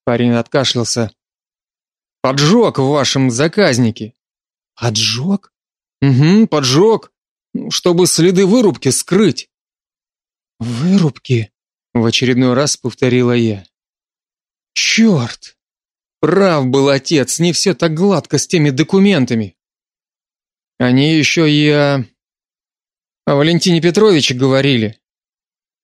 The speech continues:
Если это возможно, мое сердце опустилось еще чуть ниже. Опасаясь услышать продолжение, я уставилась на бабку, как в детстве,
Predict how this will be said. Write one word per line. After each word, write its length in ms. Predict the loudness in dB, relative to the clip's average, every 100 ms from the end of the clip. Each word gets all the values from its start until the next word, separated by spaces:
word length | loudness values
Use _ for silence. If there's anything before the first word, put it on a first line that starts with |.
| _ _ _ -2
Если 340 | 0 0 0
это 160 | -2 0
возможно, 640 | 0 0 0 0 0 0
мое 220 | 2 0
сердце 420 | 0 -2 -4 -4 -4
опустилось 580 | -2 -4 0 0 0
еще 460 | 0 0 0 0 -2
чуть 280 | -2 -4 -2
ниже. 480 | 0 2 0 -6 -18 _ _ _ _ _
Опасаясь 540 | -2 0 0 0 2
услышать 480 | 0 0 0 0 -2
продолжение, 760 | -2 0 0 0 2 2 2 2
я 140 | 2
уставилась 680 | 0 -2 -2 0 0 0 -2
на 120 | -2
бабку, 480 | -2 -2 -4 -8 -20 _ _ _ _
как 160 | -4 -2
в 100 | 0
детстве, 580 | 2 0 0 -4 -8